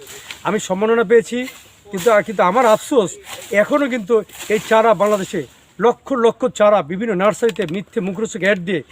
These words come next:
even সরকারি কোনো এক কৃষি কর্মকর্তা কৃষি বায়োস্কোপ নামে একটা বায়োস্কোপ খুলে সেখানে কিন্তু এই,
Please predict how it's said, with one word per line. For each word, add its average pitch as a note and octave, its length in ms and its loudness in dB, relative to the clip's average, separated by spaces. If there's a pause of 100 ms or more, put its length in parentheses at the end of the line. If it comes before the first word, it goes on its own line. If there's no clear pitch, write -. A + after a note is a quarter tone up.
(280)
even A#3 280 2 (340)
সরকারি A#3 400 2
কোনো A#3 220 0
এক B3+ 160 2
কৃষি A3 180 -4
কর্মকর্তা G#3 580 0 (300)
কৃষি A3+ 220 -4
বায়োস্কোপ A3 400 2
নামে A3+ 220 0
একটা D3+ 260 -2
বায়োস্কোপ F3 440 -2
খুলে A3+ 280 2 (220)
সেখানে B3 400 2
কিন্তু G#3+ 280 -2
এই, G#3+ 80 2